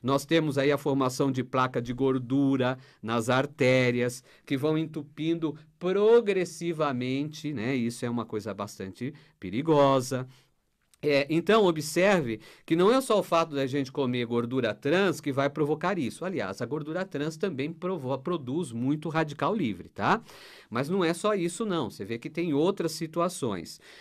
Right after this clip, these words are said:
Ah, doenças reumáticas, sabe? As inflamações como a artrite reuma-, reumatoide, ah, a, e as degenerativas também, como a artrose. Então, a gente tem ali aquelas que são inflamatórias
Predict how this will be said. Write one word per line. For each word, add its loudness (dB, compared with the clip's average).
Ah, 2
doenças 6
reumáticas, 4
sabe? 2
As 2
inflamações 0
como 0
a 2
artrite -2
reuma-, 2
reumatoide, 2
ah, 2
a, 2
e 2
as 6
degenerativas 2
também, 2
como 0
a 6
artrose. 2
Então, -8
a -10
gente -14
tem -4
ali -4
aquelas -6
que -20
são -6
inflamatórias -2